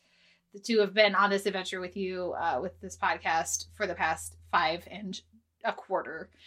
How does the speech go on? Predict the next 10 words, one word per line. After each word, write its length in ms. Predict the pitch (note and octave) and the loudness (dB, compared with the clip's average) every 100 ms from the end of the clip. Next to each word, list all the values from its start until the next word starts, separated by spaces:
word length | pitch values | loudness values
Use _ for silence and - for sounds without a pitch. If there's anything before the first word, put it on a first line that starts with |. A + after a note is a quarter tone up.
| - - - | -16 -16 -8
years. 580 | G#3 G3+ F#3 F3+ F#3 - | 2 6 8 6 4 0
And, 520 | D#3+ G3+ F3+ F3 - - | 4 6 4 0 -10 -2
uh, 280 | C#3+ E3 A2 - _ - | 4 6 4 -4 _ 0
I, 200 | G#3 F3+ _ _ - | 0 0 _ _ 4
I've 180 | A#3 | 4
told 240 | A#3 B3+ A3+ | 8 8 10
Noel 160 | A3 | 8
this 220 | G3 G3 A3+ | 8 6 8
many 280 | A3+ G3+ | 8 8
times, 520 | G3 G3+ F3 F3+ - | 4 4 4 0 -8